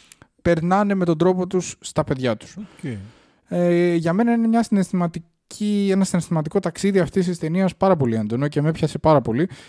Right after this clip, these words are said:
Speaker 1: Και ειδικά νομίζω ότι για ελληνικό κοινό που... Έχουμε βιώσει το τι θα πει φούσκα οικονομική, ε, η, η γενιά η δικιά μας περισσότερο βλέποντας, παρατηρώντας την προηγούμενη γενιά, αλλά το έχεις δει αυτό το άνθρωποι ξαφνικά να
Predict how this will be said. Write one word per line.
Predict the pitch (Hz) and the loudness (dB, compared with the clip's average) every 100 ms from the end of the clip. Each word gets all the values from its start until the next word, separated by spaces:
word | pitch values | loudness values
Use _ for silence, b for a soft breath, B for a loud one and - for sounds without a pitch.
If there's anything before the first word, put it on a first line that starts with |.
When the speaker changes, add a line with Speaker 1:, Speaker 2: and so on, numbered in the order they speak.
| B - | B -4
Speaker 1:
Και | 170 | 2
ειδικά | 160 135 139 - 196 202 | 2 2 -4 0 2 4
νομίζω | 165 156 170 156 139 | 2 2 2 4 2
ότι | 127 - 131 | 0 -4 -2
για | 123 117 127 | -2 0 0
ελληνικό | 123 120 120 123 120 117 165 170 | 2 2 0 0 -2 -2 0 0
κοινό | - 139 143 143 127 | 0 0 4 4 2
που... | 131 127 - B B B B B _ | -2 -4 -6 B B B B B _
Έχουμε | - 208 - 175 165 | -6 -4 0 2 2
βιώσει | 160 165 214 - 185 | 2 4 4 2 -2
το | 156 135 | 0 -2
τι | - 135 | 0 -2
θα | 143 | 0
πει | 131 | -2
φούσκα | 127 139 135 - 123 - | -2 0 -2 -4 -10 -8
οικονομική, | 127 110 120 117 110 113 120 - _ | -6 0 2 2 0 -2 -6 -8 _
ε, | 127 127 127 123 | -8 -4 -4 -4
η, | 127 | -4
η | 139 170 175 | -4 -6 -2
γενιά | 175 175 185 | 0 0 0
η | |
δικιά | 170 156 180 | 0 0 0
μας | 175 | 0
περισσότερο | - 147 185 180 175 165 | -2 -2 -2 -2 0 0
βλέποντας, | 151 175 175 160 156 - _ | 0 -2 -2 -4 -4 -6 _
παρατηρώντας | - 135 135 156 156 | -4 -4 0 0 0
την | 147 | 0
προηγούμενη | 135 151 170 131 | 0 2 4 2
γενιά, | 113 110 156 | 0 -2 -4
αλλά | 196 190 | -2 -2
το | 196 | 0
έχεις | 240 190 | -2 -2
δει | 165 208 | -2 -2
αυτό | 139 165 | 0 -2
το | 165 160 156 - B B B - | 0 2 0 -2 B B B 0
άνθρωποι | 170 175 170 170 | 0 2 -2 -2
ξαφνικά | 160 - 139 156 156 147 | -4 -4 -2 2 4 4
να | 139 | 0